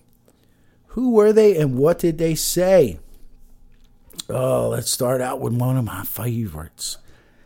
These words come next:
She, she was my favorite of the day. Only female. Oh, they were all white too, by the way. Only female. Uh, yeah, some, some, some people on the left are flipping 'cause it was just fucking four, four white people,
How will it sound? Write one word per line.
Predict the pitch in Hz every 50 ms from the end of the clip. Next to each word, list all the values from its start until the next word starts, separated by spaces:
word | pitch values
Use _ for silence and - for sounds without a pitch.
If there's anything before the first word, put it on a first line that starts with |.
| _ _ - - - - -
She, | - 147 143 143 147 147
she | 131 - 156 151
was | 151 147
my | 156 139
favorite | 135 - - 160 147 139 131 117 110
of | 107
the | 104
day. | 95 85 113 113 123 127 - _ _ _ _ - - -
Only | 285 302 269
female. | - - 254 233 220 220 226 240 247 - - _ _ _ -
Oh, | 196 214
they | 180 180 180
were | 170 175
all | 175 170 151
white | 127 127 123 110 -
too, | - - 107 90
by | 76 76 80
the | 85 87
way. | 85 85 - - - - - - _ - _ _ - -
Only | 226 226 214
female. | - - 196 190 180 180 175 175 175 160 -
Uh, | 139 139 135 135 131 127 123 120 117 - - _ _
yeah, | - 117 117 110
some, | - - - 131 127 123 117
some, | - - 135 113 110 101
some | - - - - - 139 123
people | 131 131 117 113
on | 107
the | 95
left | 95 120 135 139 - -
are | 80
flipping | - - 156 170 - 98 85
'cause | 82 95 85 78
it | 85 85
was | 80 80 -
just | 107 104 -
fucking | - 113 - - 107 90
four, | - 113 113 113 - -
four | - - 131 135
white | 139 147 160 156
people, | - 104 87 85 82 78 76 -